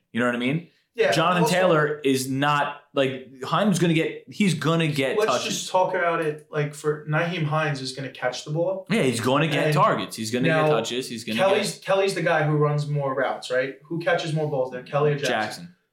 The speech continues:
Speaker 2: That's great. Herbert really loves to throw to the big guys.
Speaker 1: Yeah, he's got
Speaker 2: Loves
Speaker 1: receivers.
Speaker 2: Hunter Henry, Keenan Allen, the
Speaker 1: You know what I
Speaker 2: tall
Speaker 1: mean?
Speaker 2: guys, you know?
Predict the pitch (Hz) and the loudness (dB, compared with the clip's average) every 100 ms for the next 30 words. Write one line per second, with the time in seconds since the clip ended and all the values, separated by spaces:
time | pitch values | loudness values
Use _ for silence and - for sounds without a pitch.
0 | _ 190 190 - 180 143 - - 180 185 | _ 0 0 2 0 0 -4 -4 -2 0
1 | 190 165 175 165 160 156 - 147 - 151 | -2 -2 0 2 2 0 -2 -6 -2 0
2 | 147 131 - 143 - - - - - _ | 0 -2 -4 -4 -4 -10 -12 -14 -16 _
3 | _ 170 117 104 123 131 156 160 143 104 | _ -6 -4 -4 -2 2 2 2 0 -2
4 | 87 - - - - 160 160 165 160 160 | -8 -12 -16 -16 -12 -6 -4 -2 -2 -2
5 | 156 156 151 151 156 151 143 143 131 117 | -4 -6 -6 -6 -4 -2 -2 -2 -2 0
6 | 175 180 156 143 - - 143 143 165 165 | 2 2 0 -2 -4 -8 -8 -4 -6 -8